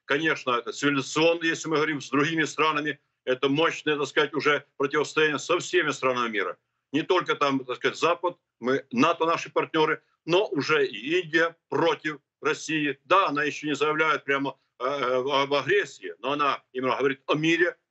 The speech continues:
недопущении применения ядерного вооружения. Точно так же высказался Си Цзиньпин,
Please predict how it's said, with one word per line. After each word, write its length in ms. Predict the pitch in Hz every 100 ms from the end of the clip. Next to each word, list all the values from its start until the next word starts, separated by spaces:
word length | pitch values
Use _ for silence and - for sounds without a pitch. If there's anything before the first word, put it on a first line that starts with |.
| _
недопущении 500 | 127 143 147 185 175
применения 360 | 135 139 131
ядерного 380 | 156 165 156 156
вооружения. 460 | 160 139 160 151 - _ _
Точно 300 | 233 220 -
так 200 | - 147
же 80 | 139
высказался 460 | 139 135 123 - 107
Си 220 | 147 131
Цзиньпин, 500 | 117 123 185 196